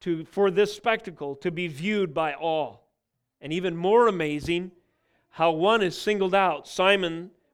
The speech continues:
by name, from Cyrene, and compelled to bury his, to bear his cross with Christ. Verse thirty-two, "As they went out, they found a man of Cyrene, Simon by name. They compelled this man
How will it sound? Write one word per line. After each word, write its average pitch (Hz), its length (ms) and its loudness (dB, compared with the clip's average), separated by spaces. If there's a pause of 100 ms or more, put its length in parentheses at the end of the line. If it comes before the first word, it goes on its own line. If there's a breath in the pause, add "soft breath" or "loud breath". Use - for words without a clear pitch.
by 170 220 4
name, 170 520 0 (100)
from 180 220 -6
Cyrene, 165 760 -2 (420)
and 147 180 -12
compelled 160 540 -2
to 147 80 -12
bury 147 360 0
his, 120 160 -12 (280)
to 175 120 -6
bear 143 400 4
his 135 200 -12
cross 135 500 -4
with 139 320 -10
Christ. 117 520 -10
Verse 147 260 -10
thirty-two, 143 580 -6 (320 soft breath)
"As 151 220 0
they 160 120 -2
went 151 220 -4
out, 160 240 2
they 143 100 -6
found 160 320 -2
a 147 40 -6
man 156 320 0
of 135 100 -8
Cyrene, 143 640 -6 (400)
Simon 156 560 -2
by 131 160 -6
name. 123 340 -12 (560)
They 180 180 2
compelled 180 600 2
this 175 180 -6
man 131 400 -8